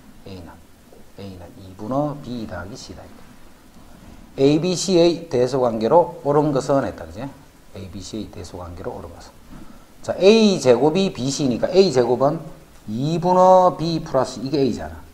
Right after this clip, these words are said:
A제곱 마이너스 비씨가 영이었다 이 말이네. 자, 이거는 양변에 사를 곱해버리자.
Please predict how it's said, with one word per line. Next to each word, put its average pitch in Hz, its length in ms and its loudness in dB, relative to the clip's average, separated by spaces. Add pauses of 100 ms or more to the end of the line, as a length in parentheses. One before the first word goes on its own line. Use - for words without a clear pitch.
(800)
A제곱 151 1120 2
마이너스 120 680 -2
비씨가 113 680 2
영이었다 127 640 0
이 120 60 2
말이네. 87 260 -12 (1200)
자, 104 120 -6
이거는 113 380 -4 (480)
양변에 139 440 2
사를 147 320 6
곱해버리자. 110 720 -8